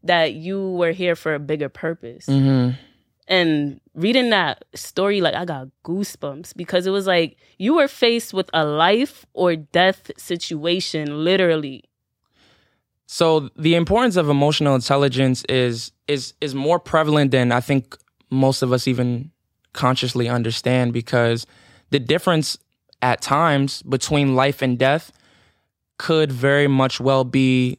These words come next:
Speaker 2: the difference between having and not having emotional intelligence. You know, having that ability to keep a cooler head in situations that call for stability, you'll be able to avoid much potential turmoil because of it.
Speaker 1: Right.
Speaker 2: Yeah.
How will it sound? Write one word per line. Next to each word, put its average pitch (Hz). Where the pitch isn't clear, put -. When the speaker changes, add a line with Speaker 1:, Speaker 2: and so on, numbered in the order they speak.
Speaker 2:
the 135
difference 131
between 127
having 131
and 120
not 127
having 123
emotional 120
intelligence. 123
You 135
know, 139
having 143
that 139
ability 131
to 127
keep 170
a 139
cooler 170
head 147
in 127
situations 151
that 127
call 147
for 139
stability, 147
you'll 147
be 185
able 170
to -
avoid 139
much 135
potential 131
turmoil 127
because 120
of 110
it. 107
Speaker 1:
Right. 156
Speaker 2:
Yeah. 123